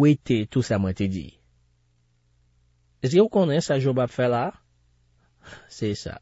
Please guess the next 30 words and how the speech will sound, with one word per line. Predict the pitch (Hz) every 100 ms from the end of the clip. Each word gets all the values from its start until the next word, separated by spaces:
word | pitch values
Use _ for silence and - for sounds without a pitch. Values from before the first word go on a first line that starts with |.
| -
l | 120
ap | 107
repanti. | 95 98 107 113 135 139 - _ _ _ _ _ _ _ _ _ _ _ _ -
Se | - 180
demach | 151 151 165 131 110 -
la | 139 139
sa, | - 175 120
se | - 147 - _
pa | 180 180 151
sa | - - 120
yo | 117 120 101 82
ki | -
nesesè | 135 135 - 127 - 147 131 92 _ _ _ -
sou | -
chimen | 131 143 127 107
repantans | 113 - 107 107 101 123
lan. | 113 - _ _ _ _ _ _ _ _ _ _ _ -
Li | 120 131
di, | 123 160 180 151 - _ _ _ -
"Mwen | 143 131
kouche | - 135 - 151
sou | - 151
san | - - 202 165
ak | 135
nan | 143 131
pousyè, | 139 139 - 101
m | 90
ap | 90
mande | 101 92 90
padon." | 98 92 92